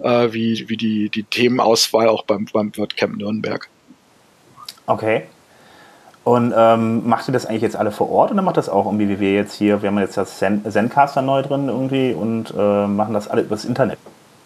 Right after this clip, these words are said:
Speaker 1: Wir auch. Ähm, also ich sitze in Neuendettelsau, das ist so ungefähr dreißig Kilometer von Nürnberg weg. Ulf sitzt in Nürnberg und, und Carlos in Fürth. Und das wären halt,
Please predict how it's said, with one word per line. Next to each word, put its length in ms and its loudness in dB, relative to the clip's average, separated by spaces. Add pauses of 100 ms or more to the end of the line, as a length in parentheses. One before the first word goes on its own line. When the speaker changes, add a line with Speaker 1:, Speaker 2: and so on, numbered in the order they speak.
(960)
Speaker 1:
Wir 240 4
auch. 280 2 (560)
Ähm, 480 0
also 140 2
ich 100 2
sitze 260 2
in 100 4
Neuendettelsau, 640 4
das 140 2
ist 100 -6
so 80 2
ungefähr 300 0
dreißig 360 0
Kilometer 400 -2
von 200 0
Nürnberg 460 0
weg. 200 2 (360)
Ulf 240 2
sitzt 360 -4
in 180 0
Nürnberg 680 4
und, 180 -2
und 180 -6
Carlos 400 0
in 120 -8
Fürth. 460 2 (1400)
Und 280 4
das 240 -2
wären 300 2
halt, 400 -4